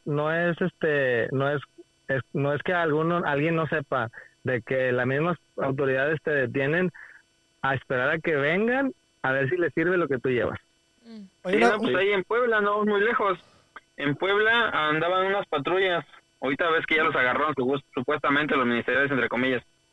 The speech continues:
Speaker 4: Te paraba un federal y te preguntaba, "No, pues que para dónde vas y que qué llevas". Y si no le respondías, ya empezábamos mal, porque ya te empezaba a meter ideas,
Speaker 1: Ujú.
Speaker 4: ya te empezaba acá, y ya no, pues le decía, "No, pues llevo esto, o llevo el otro".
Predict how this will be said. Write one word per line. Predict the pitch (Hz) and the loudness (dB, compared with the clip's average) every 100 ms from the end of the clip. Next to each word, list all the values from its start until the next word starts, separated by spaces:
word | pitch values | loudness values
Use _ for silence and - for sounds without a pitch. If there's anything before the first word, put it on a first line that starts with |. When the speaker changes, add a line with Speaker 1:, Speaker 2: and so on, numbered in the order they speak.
| _ _ - | _ _ -6
Speaker 4:
Te | 123 | -4
paraba | 127 127 160 185 | 0 0 2 0
un | |
federal | 180 175 156 170 190 | 2 2 4 4 2
y | 180 | 0
te | 147 | 0
preguntaba, | 135 131 127 151 156 151 | 0 2 2 2 2 2
"No, | 170 | 0
pues | 156 | 0
que | 139 | -4
para | 127 147 | 0 0
dónde | 175 185 | 2 2
vas | 170 170 156 | 2 0 0
y | 139 | 0
que | 147 | 0
qué | 139 185 | 0 2
llevas". | 175 170 139 | 4 2 2
Y | 127 | 2
si | 143 | 2
no | 240 | 2
le | 254 | 2
respondías, | 185 156 165 185 240 277 - _ _ _ - | 2 0 0 2 2 0 -4 _ _ _ -4
ya | 135 170 | 0 0
empezábamos | 190 170 175 185 180 139 127 | 0 -2 0 0 0 0 2
mal, | 139 143 | 0 0
porque | 127 117 123 | 0 2 2
ya | 143 | 2
te | 147 156 | 0 -2
empezaba | 131 131 139 147 | 0 -2 0 0
a | |
meter | 139 120 135 139 131 | 0 0 0 0 0
ideas, | 127 117 156 190 185 | 0 2 2 2 0
Speaker 1:
Ujú. | 151 | -2
Speaker 4:
ya | |
te | 151 | -2
empezaba | 139 131 147 139 | -4 -2 0 0
acá, | 127 175 214 262 - _ - - | 0 0 0 -2 -8 _ -20 -8
y | 120 | -2
ya | 139 165 | 2 2
no, | 180 | 0
pues | 170 | 0
le | 147 | 0
decía, | 139 175 | 2 2
"No, | 240 | 0
pues | 233 196 | 0 0
llevo | 220 208 | 2 2
esto, | 208 190 185 - | 0 0 -2 0
o | 160 | 0
llevo | 196 202 | 2 2
el | 190 | 2
otro". | 190 170 147 | 2 0 -2